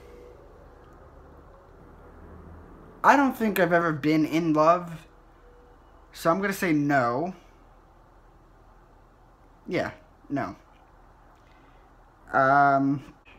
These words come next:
who was the first person you th-, who is the first person you think of in the morning? The first people I think of in the morning are my family, um, because without them,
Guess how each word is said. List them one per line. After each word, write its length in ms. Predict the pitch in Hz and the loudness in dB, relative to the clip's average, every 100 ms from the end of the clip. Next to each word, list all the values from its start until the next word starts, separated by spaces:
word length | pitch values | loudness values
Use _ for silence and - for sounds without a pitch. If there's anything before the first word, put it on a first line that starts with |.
| - - - | -20 -20 -8
who 180 | 175 226 | -2 0
was 160 | 226 | -2
the 80 | 202 | -4
first 340 | - 208 220 | 2 2 2
person 360 | - 190 180 175 | 0 0 0 -4
you 160 | 165 170 | -2 -4
th-, 300 | - - 156 | -10 -8 0
who 200 | 240 208 | 0 2
is 260 | 208 208 | 2 0
the 140 | 180 170 | -2 -2
first 340 | 180 190 208 | 0 0 0
person 360 | 190 175 175 156 | -2 -2 0 0
you 120 | 156 | 0
think 300 | 156 170 160 | -2 -4 2
of 200 | 139 135 | 0 0
in 200 | 151 151 | -2 0
the 60 | 147 | 0
morning? 500 | 135 131 104 82 95 - - - - - - - - - - - - - | -2 -4 -6 -8 -16 -20 -20 -20 -20 -20 -20 -20 -20 -20 -20 -20 -20 -20
The 80 | - | -14
first 500 | 160 226 269 - - - - - - | 2 2 4 -2 -12 -18 -20 -20 -8
people 520 | - 262 - 156 120 - | 0 0 2 0 0 -2
I 120 | 139 | -4
think 300 | - 156 147 | -2 -4 -2
of 120 | 147 | -2
in 80 | 139 | -2
the 60 | |
morning 460 | 135 131 127 131 131 - | -2 -2 -4 -6 -8 -4
are 560 | 131 127 127 123 120 - | -2 0 0 -2 -6 -6
my 220 | 127 127 | -4 -4
family, 760 | - 143 135 135 151 196 220 - - - - - - - - - - - - | -2 2 4 2 -2 -4 -6 -12 -20 -20 -20 -20 -20 -20 -20 -20 -20 -10 -2
um, 560 | 127 127 127 127 123 - - | 0 0 -4 -6 -8 -14 -18
because 300 | - 147 156 | -10 -4 -4
without 520 | 143 143 135 160 156 160 | -4 -2 4 4 2 -2
them, 400 | 160 170 196 | -2 0 -4